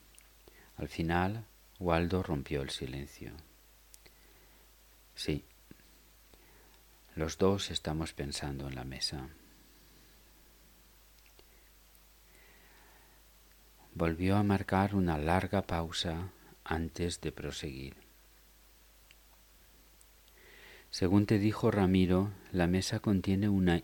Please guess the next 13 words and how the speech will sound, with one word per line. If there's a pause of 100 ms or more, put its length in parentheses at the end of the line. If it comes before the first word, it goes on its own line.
inscripción (1300)
en
la
que
no
solo
figura
el
nombre
inefable
de
Dios, (1300)
fíjate